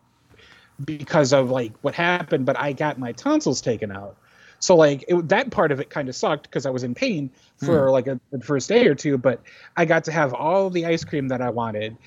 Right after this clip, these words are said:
Speaker 1: I had, like, a bunch of, like, fucking junk food, essentially, once I started to be able to eat a little bit more.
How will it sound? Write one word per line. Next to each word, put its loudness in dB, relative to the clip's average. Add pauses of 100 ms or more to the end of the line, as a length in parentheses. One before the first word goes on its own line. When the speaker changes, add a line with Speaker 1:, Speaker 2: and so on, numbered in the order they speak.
(200)
Speaker 1:
I -2
had, 0
like, 2
a -4
bunch 0
of, 6
like, 2
fucking 0
junk 2
food, -6
essentially, -6
once -2
I 0
started 2
to -4
be 0
able 0
to -2
eat 6
a 6
little 4
bit 0
more. -2